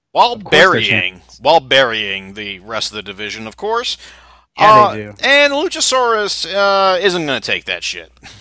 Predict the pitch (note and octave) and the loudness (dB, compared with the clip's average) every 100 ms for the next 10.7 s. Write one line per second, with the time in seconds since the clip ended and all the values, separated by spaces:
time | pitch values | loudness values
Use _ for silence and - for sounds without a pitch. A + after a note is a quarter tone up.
0 | - - G3 C4+ F4+ E4 D4 C#4 A3+ G#3 | -20 -14 -10 -8 -8 -2 -2 -2 -4 -4
1 | G3 G3 F3+ E3 D#3 E3+ A3+ C3 C3 C3+ | -2 0 0 -2 0 -2 -2 -6 -4 -4
2 | C3 A3 B3 A#3 G3+ C3 C3 E3 - D3+ | -4 -8 -8 -8 -8 -4 -4 -4 -4 -4
3 | G#3+ C#3 B2 C3 C3 A#2 C3 A#2+ G#2+ C#3+ | -4 -4 -4 -6 -8 -6 -6 -6 -12 -10
4 | D3 D3+ C#3+ - C#3+ C3 C3 C3+ C3+ B2 | -6 -6 -6 -6 -6 -4 -4 -4 -4 -2
5 | B2 A#2+ - B2 A2+ - A#2 F#2 - - | -2 -6 -6 -8 -8 -4 -4 -4 -10 -20
6 | - C3 A3 C4 F#3+ G3+ G#3+ G3+ C#3 D#3+ | -6 -4 -2 0 0 0 -2 -4 -6 -8
7 | - C3 C#3+ C#3 C3 A#2 C3 C3 A#2 B2 | -6 -4 -4 -4 -8 -6 -6 -6 -8 -10
8 | A#2 A#2 A2 A#2 A2 G#2+ G2 - G#2+ F#2+ | -8 -10 -8 -8 -6 -8 -12 -14 -14 -14
9 | - - - - A#2 A2 D#3 E3+ D3+ B2+ | -16 -20 -20 -8 -6 -4 -2 0 0 -2
10 | A#2+ - B2 A2 - A2 G2 | -4 -8 -12 -12 -14 -16 -16